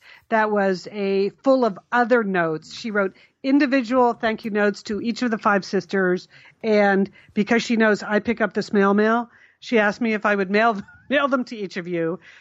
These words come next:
The thing she did that was super helpful, she did put stamps on all of them. So thank you, Kathleen. They were stamped. But, like,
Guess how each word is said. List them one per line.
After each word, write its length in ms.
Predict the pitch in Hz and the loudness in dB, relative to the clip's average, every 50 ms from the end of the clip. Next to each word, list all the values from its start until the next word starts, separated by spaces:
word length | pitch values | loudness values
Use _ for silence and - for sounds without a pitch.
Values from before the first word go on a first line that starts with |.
| _ _ | _ _
The 80 | - 208 | -12 -4
thing 240 | - 294 302 339 320 | 0 2 2 2 2
she 160 | - 349 330 | 2 2 2
did 180 | 277 311 262 | 2 2 2
that 100 | 285 247 | 2 0
was 100 | 240 233 | 0 0
super 240 | - 320 302 320 320 | -2 -2 0 2 2
helpful, 240 | 269 254 214 - - | 2 2 0 -2 -6
she 160 | - 247 226 | -6 -4 -2
did 100 | 262 302 | -2 0
put 140 | 349 359 - | 0 -2 -2
stamps 400 | - - 381 370 392 370 - - | 0 2 4 4 4 2 0 -2
on 140 | 294 262 240 | 0 2 2
all 180 | 226 220 214 | 2 2 2
of 100 | 202 196 | 0 -2
them. 300 | 185 196 190 196 233 226 - - - _ | -2 -2 -2 -2 -4 -6 -10 -18 -20 _
So 160 | - - 247 | -6 -4 0
thank 240 | 220 269 285 277 - | 2 2 2 2 0
you, 60 | 302 | -2
Kathleen. 560 | - 294 285 262 - 254 233 233 226 220 226 | 0 0 -2 -2 -2 -6 -6 -6 -6 -6 -4
They 120 | 202 240 247 | -4 -4 -4
were 100 | 247 240 | -4 -4
stamped. 500 | - - 294 269 240 226 208 208 - - _ _ _ - - - _ _ _ | -4 -4 -2 -2 0 0 -2 -4 -6 -12 _ _ _ -20 -20 -20 _ _ _
But, 360 | - 247 240 240 - - 185 214 | 0 2 2 2 0 -2 -6 -6
like, 240 | 240 240 - - | -6 -6 -6 -8